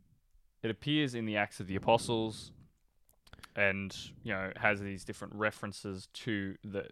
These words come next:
the usage of the term "the way," um, ones that we've just read out.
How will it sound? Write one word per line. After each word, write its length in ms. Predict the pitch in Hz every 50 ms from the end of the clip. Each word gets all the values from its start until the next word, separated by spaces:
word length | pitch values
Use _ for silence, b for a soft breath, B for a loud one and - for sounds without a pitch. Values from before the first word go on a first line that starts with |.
| - - -
the 180 | - 107 101
usage 400 | 98 98 104 - - 95 - -
of 300 | - 65 95 95 90 98
the 60 | 98 -
term 500 | - - 95 92 87 95 95 98 - 123 - - - -
"the 120 | 110 95
way," 400 | 87 85 82 - 50 - - 131 - - - - _ - - _ _ - - - - - -
um, 440 | 110 107 101 98 98 98 95 95 - 104
ones 280 | 107 101 101 101 98
that 100 | - -
we've 160 | 98 98 95 95
just 200 | - 92 - -
read 200 | 98 87 85 -
out. 240 | 85 78 82 -